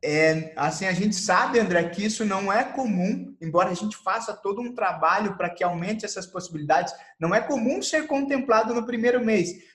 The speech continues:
Embora a gente tenha vários clientes que foram contemplados no primeiro mês, né? A gente não, não, não coloca isso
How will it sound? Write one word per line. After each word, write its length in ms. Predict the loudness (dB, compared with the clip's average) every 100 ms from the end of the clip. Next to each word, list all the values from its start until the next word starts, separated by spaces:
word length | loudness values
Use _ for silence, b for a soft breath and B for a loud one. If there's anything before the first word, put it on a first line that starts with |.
| 2
Embora 680 | 4 6 6 6 4 0 -2
a 100 | -2
gente 300 | -2 -4 -4
tenha 160 | -2 -2
vários 600 | 2 4 6 4 0 -6
clientes 340 | -6 -4 -4
que 100 | -6 -6
foram 320 | -4 -4 -6
contemplados 640 | -8 -4 -6 2 2 2 -2
no 120 | -10
primeiro 440 | -10 -2 0 0 -2
mês, 340 | -2 -2 -2
né? 160 | -2 -4 b b b 0
A 120 | 2
gente 280 | 4 2 2
não, 480 | 2 4 2 2 -2
não, 520 | 0 2 4 2 2 2
não 220 | 2 4
coloca 500 | 6 6 6 6 6
isso 600 | 6 2 0 -4 -4